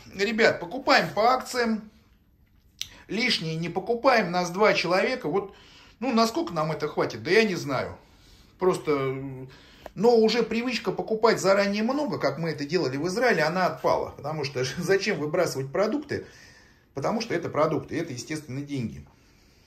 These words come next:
Сейчас, естественно, покупаем зимние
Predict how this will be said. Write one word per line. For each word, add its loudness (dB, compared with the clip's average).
Сейчас, 2
естественно, -4
покупаем 0
зимние -2